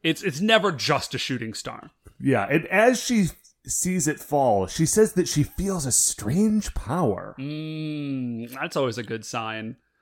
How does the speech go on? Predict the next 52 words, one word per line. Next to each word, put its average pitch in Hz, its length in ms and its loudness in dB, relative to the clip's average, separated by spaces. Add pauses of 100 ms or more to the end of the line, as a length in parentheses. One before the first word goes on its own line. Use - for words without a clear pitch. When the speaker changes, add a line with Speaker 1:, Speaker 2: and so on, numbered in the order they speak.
(380)
Speaker 2:
It 101 160 -8
is 120 200 6
always 95 240 0
a 98 40 -4
good 92 240 -6
sign, 92 220 -6
Dave. - 360 -4
And 185 100 2
we 196 100 4
get, 233 180 2
like, 247 120 4
a 220 80 4
close 190 420 0
cut - 400 -2
in 156 320 4
on, 120 320 0
like, 120 140 2
an 113 100 0 (100)
amulet 104 520 0
that 95 100 -8
she's 98 260 -4
either 92 120 -2
wearing 85 420 -4
or 82 60 -6
holding. 87 520 -6 (100)
Speaker 1:
Yes, 151 540 -4
yeah. 160 440 -2 (140)
And 202 360 -2
it's 185 200 0
just, - 380 -2
it's - 160 -4
like 170 140 -2
this 147 200 -4
big 175 560 -4 (560)
diamond 143 800 2 (720)
red, 147 440 2
like, 160 220 2
diamond 165 360 4
shape, 131 360 -2
not 123 140 -4
an 117 80 -8
actual 117 300 -8
diamond, 127 400 -2
like, 123 140 -4
this 117 140 -12
big 160 280 -2
red 135 320 2
jewel 131 360 0
in 123 80 -2
a 120 60 -6
gold 123 260 -2
setting. 110 480 -6